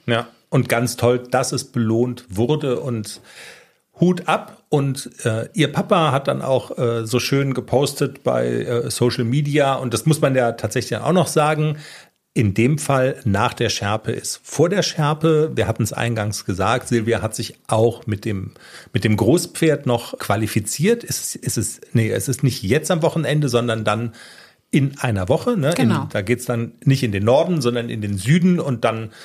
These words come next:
Speaker 1: zweite Chance. Mal gucken, wie sie sich dann mit dem Bandi so schlägt. Also,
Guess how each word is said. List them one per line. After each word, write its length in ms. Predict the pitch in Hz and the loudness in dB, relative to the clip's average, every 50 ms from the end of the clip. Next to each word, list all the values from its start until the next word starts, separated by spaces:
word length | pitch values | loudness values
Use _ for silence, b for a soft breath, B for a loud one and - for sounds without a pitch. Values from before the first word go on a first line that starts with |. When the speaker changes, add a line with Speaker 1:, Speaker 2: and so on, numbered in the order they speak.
| B B B B B B | B B B B B B
Speaker 1:
zweite 400 | - - 95 98 110 120 - 120 | -10 -2 0 2 2 2 2 0
Chance. 480 | - - - 120 147 185 185 - - - - _ _ | 0 2 2 4 4 4 2 0 -4 -10 -16 _ _
Mal 140 | - - - | -6 -6 -4
gucken, 360 | - - 120 - - 82 78 - _ - | 0 0 0 0 0 -6 -6 -10 _ -2
wie 80 | 107 107 | 0 0
sie 160 | 92 92 92 | 0 -2 -4
sich 160 | 85 - - | -6 -4 -4
dann 180 | - 95 101 101 | -4 -2 -2 -2
mit 140 | 98 90 | -2 -2
dem 160 | - 95 92 90 | -2 -4 -2 0
Bandi 340 | 101 120 156 160 156 151 | 0 -2 0 -2 -2 -2
so 340 | 147 123 127 131 127 127 131 | 0 0 0 0 0 -2 -2
schlägt. 640 | - - - - - 117 110 117 131 135 - - - | -4 -4 -4 0 2 2 4 4 2 0 -4 -8 -6
Also, 460 | 139 113 101 113 110 107 104 101 | -4 -2 0 0 -2 -2 -4 -6